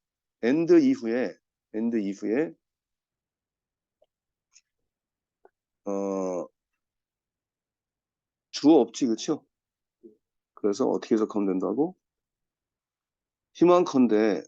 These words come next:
더 많은 유익한 결정을 내리게 할 수 있을 만한 다른 의미 있는 정보, 이렇게 해석하면 되겠습니다. 세 번째, 여기도 마찬가지로 that 이하에 주어가 있다 없다?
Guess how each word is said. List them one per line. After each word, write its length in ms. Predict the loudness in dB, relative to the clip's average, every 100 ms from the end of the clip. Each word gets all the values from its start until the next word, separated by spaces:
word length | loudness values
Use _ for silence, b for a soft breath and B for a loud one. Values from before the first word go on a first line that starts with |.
| _ -4
더 120 | 2
많은 540 | 4 4 2 -2 -6 -16 _
유익한 540 | -2 0 0 -2 -2 -2
결정을 840 | -2 -4 -2 -2 0 0 0 -2 -10 _ _
내리게 380 | -8 -4 -2 -4
할 160 | -6 -10
수 320 | -10 -6 -4
있을 300 | -4 0 2
만한 500 | 4 2 -2 -4 -6 -12 _ _ _ _
다른 260 | -4 -2 2
의미 340 | 6 6 6
있는 260 | 4 4 0
정보, 480 | -4 -14 -4 -2 -2 _ _ _ _ -6
이렇게 220 | -6 -6
해석하면 340 | -12 -6 -4 -4
되겠습니다. 640 | -8 -12 -14 -6 -6 -6 _ _ _ _ _
세 200 | 2 4
번째, 420 | 6 4 2 -2 -2 -12 _ _ _ _ _ _ _ _ 2
여기도 220 | 4 4
마찬가지로 680 | 2 0 0 2 2 2 0
that 300 | 0 -2 -2
이하에 460 | -2 -2 -2 -4 -10 _ -20
주어가 480 | -2 0 2 0 -4
있다 280 | -10 -4 -4
없다? 420 | -4 -6 -6